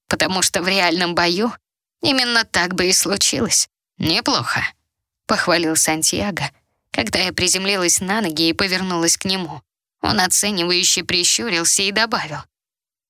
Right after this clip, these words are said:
"Возможно, из тебя все же получится толк.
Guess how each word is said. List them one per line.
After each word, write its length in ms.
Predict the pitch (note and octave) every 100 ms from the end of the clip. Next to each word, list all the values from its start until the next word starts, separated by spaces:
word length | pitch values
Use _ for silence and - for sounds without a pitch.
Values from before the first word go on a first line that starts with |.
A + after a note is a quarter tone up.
| -
"Возможно, 800 | G2+ C#3 F#3 F#3+ G3 F#3+ G3 G3
из 100 | -
тебя 320 | G3+ F#3+ F#3+
все 200 | - G3+
же 120 | G3
получится 720 | G3 G3 G#3 - - - A#2
толк. 400 | - D3 C#3 -